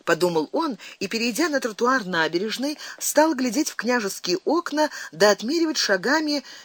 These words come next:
мимо дома расстояние шагов в полтораста.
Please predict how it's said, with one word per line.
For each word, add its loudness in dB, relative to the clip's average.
мимо 0
дома 0
расстояние 2
шагов 0
в -14
полтораста. -4